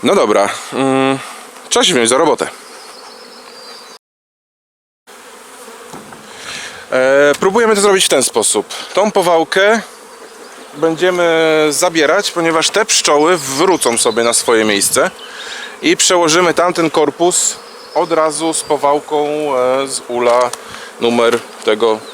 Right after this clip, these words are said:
numer piętnaście, czyli tego, który zabieramy. Kratę odgrodową dajemy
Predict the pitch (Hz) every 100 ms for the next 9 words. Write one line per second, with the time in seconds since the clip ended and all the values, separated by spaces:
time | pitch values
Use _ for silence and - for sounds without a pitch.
0 | - - 135 165 135 135 127 110 - 143
1 | 131 123 143 135 - 120 127 123 - -
2 | 120 113 107 92 104 127 - - - -
3 | - - - - 139 165 190 160 147 147
4 | 156 160 170 151 147 151 151 151